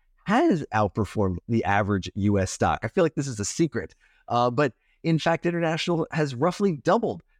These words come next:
the U S stock market return. And we can measure this by comparing the equal weighted efi index to the equal weighted S and P five hundred index. But because we all track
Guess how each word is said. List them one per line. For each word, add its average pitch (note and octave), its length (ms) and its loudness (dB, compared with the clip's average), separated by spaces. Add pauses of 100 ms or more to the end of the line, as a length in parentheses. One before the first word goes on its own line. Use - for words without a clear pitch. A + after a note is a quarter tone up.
the C3 100 2
U C3 140 4
S A#2 100 -2
stock A2+ 320 0
market A2 300 0
return. G2 500 -2
And B2+ 100 0
we D#3+ 80 -2
can F3 220 0
measure G#3+ 360 2
this C#2 360 -8 (340)
by C3+ 140 2
comparing F3 640 2
the - 220 0
equal F#3+ 460 0
weighted A#2+ 380 2 (120)
efi A2 380 2
index C#2 440 -6 (200)
to B2 80 -2
the A#2 180 0
equal B2 300 0
weighted G#2 340 2 (120)
S F#2+ 220 0
and F2+ 140 -2
P E2 140 0
five D2+ 240 -2
hundred C#2 280 -6
index. G#1 280 -12 (500)
But D3 160 2 (480)
because F3 240 2
we E3+ 100 4
all D#3 140 2
track C3+ 400 0